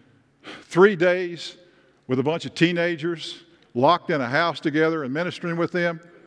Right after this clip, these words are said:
You know who I began to f-, seek out? I began to seek her out. And I can still hear her saying,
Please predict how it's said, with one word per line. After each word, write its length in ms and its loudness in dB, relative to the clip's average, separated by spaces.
You 160 -2
know 220 2
who 180 -4
I 140 -4
began 440 -2
to 100 -6
f-, 280 -20
seek 440 -4
out? 360 2
I 160 -6
began 380 0
to 80 -6
seek 360 0
her 200 2
out. 340 0
And 120 0
I 140 4
can 140 -4
still 340 6
hear 280 -2
her 200 -4
saying, 500 -4